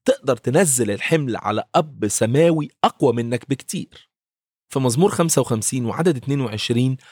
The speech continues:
الله بيدعوك الدعوة دي: "القي على الرب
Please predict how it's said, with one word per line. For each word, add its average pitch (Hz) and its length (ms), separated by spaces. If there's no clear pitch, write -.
الله 190 280
بيدعوك 139 480
الدعوة 120 400
دي: 104 240
"القي 208 420
على 139 220
الرب 131 400